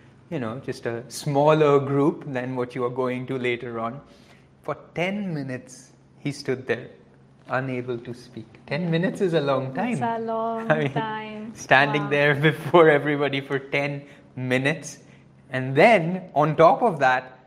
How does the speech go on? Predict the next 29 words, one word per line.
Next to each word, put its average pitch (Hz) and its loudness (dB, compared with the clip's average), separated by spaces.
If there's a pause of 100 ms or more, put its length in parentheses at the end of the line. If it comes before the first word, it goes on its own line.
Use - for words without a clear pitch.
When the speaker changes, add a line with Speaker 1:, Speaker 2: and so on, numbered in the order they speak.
(160)
Speaker 1:
people 156 -6
start 147 -2
Speaker 2:
Exactly. 139 -2
Speaker 1:
realizing 139 -4
that 135 -8
you 135 -6
have 131 -2
an 127 -8
issue. 131 -10 (580)
What 117 -4
do 135 -2
they 135 0
do? 131 -4
<laughs> - -20 (260)
They 131 -2
start 147 -4
laughing. 185 -6 (1200)
I 135 -10
mean, 131 -6
that 151 4
makes 226 0
it 151 4
harder 151 4
and 151 2
harder 151 2
and 151 -2
harder 147 -2
and 139 -6
harder. 165 -6